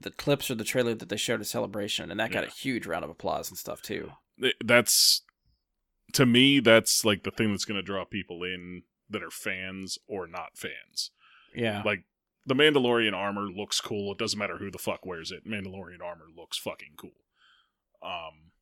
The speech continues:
Speaker 2: he looks cool, of course, like, the gunslinger kinda scenes
Speaker 1: Yeah.
Speaker 2: you get with him. Um, I like the, I like seeing that we're, like, things that maybe not everybody's gonna pick up on, but,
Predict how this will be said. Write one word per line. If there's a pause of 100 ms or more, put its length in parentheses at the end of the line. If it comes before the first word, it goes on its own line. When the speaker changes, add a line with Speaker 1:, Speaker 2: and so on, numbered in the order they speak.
(120)
Speaker 2:
he
looks
cool, (160)
of
course,
like,
the
gunslinger (540)
kinda
scenes
Speaker 1:
Yeah.
Speaker 2:
you
get
with
him. (800)
Um,
I
like
the, (380)
I
like
seeing
that
we're, (140)
like, (440)
things
that
maybe
not
everybody's
gonna
pick
up
on,
but,